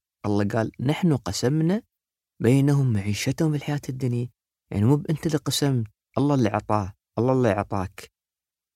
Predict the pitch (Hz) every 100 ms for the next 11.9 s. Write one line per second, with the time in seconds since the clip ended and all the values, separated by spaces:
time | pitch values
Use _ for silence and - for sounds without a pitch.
0 | - 92 92 87 110 156 120 - - _
1 | _ _ _ _ - 92 104 - 143 -
2 | 170 - 202 - - _ 104 120 190 202
3 | 233 - _ _ _ _ - 95 110 196
4 | 226 202 202 139 95 - - _ _ _
5 | _ _ _ _ _ 117 127 139 156 202
6 | 170 151 139 131 170 156 135 135 127 110
7 | - 156 170 202 226 110 165 - - -
8 | - - - - _ _ _ _ _ -
9 | 101 95 127 170 143 - _ _ _ _
10 | _ - 98 101 110 - 98 104 107 113
11 | 113 95 98 143 160 156 160 -